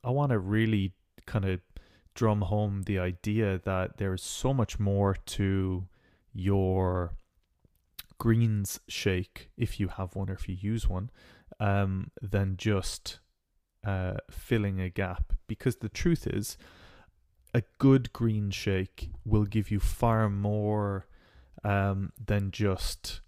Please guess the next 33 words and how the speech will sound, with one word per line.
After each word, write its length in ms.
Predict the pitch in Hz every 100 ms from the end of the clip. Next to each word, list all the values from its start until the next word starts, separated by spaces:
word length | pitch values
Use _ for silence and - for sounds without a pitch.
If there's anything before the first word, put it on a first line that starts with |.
| _ _ _ _ _ _ _
a 380 | 101 98 95 95
fill 380 | - - 117 104
the 100 | 101
gap 300 | 104 95 -
on 160 | 98 92
veg. 320 | 98 90 - - - - _ _
That 220 | - 147 -
being 180 | 131
said, 400 | 107 - 95 92 - _ 110
I 100 | 110
will 180 | 107 -
always 500 | 123 127 120 113 101
say 240 | - 98
this. 420 | 87 92 - - - _ _ _ _ 117
I 100 | 107
will 240 | 107 - _
always, 500 | 123 127 135 127 123 -
always, 440 | 117 110 107 104
always 480 | - 113 107 101 98
recommend 840 | 104 101 - 104 101 98 98 98
that 200 | - 95
you, 400 | 95 95 95 95
if 180 | 95 -
you 100 | 101
can, 500 | - - 104 98 92 - - - _ -
get 280 | 107 110 -
your, 640 | 110 107 104 101 95 98 - -
uh, 240 | 104 92 92
supplementation 960 | - 107 - 98 92 120 117 - 110
or 220 | - 104 98
that 160 | 95
your, 400 | 104 95 98 90 - - - _ -
uh, 200 | 107 90